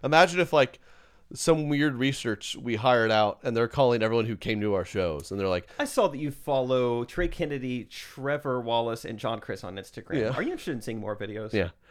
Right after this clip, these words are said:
Speaker 1: "This is Keisha. We saw you recently went to a Trey Kennedy show. Uh, saw Trey and Jake perform. We'd just like to ask you a few questions about your experience there and what you thought of it."
Speaker 2: I'd be like, "I hate this guy
Speaker 1: They're
Speaker 2: now."
Speaker 1: like, "Hey," <laughs> they, like, give us a monthly report. "Yeah, we called, uh,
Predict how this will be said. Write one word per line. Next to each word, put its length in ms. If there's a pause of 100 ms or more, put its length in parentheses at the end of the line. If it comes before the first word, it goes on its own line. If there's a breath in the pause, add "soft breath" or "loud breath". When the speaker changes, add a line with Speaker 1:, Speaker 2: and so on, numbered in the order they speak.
(140 soft breath)
Speaker 1:
"This 120
is 120
Keisha. 360
We 100
saw 160
you 160
recently 240
went 60
to 120
a 40
Trey 200
Kennedy 300
show. 340
Uh, 340
saw 220
Trey 200
and 80
Jake 200
perform. 380 (420 soft breath)
We'd 80
just 100
like 120
to 220
ask 180
you 40
a 20
few 140
questions 300
about 140
your 60
experience 440
there 100
and 100
what 140
you 100
thought 240
of 80
it." 40 (880 loud breath)
Speaker 2:
I'd 80
be 60
like, 180
"I 160
hate 180
this 160
guy 180
Speaker 1:
They're 40
Speaker 2:
now." 160
Speaker 1:
like, 80
"Hey," 200
<laughs> 60
they, 220
like, 260
give 140
us 120
a 60
monthly 260
report. 500
"Yeah, 140
we 120
called, 320
uh, 340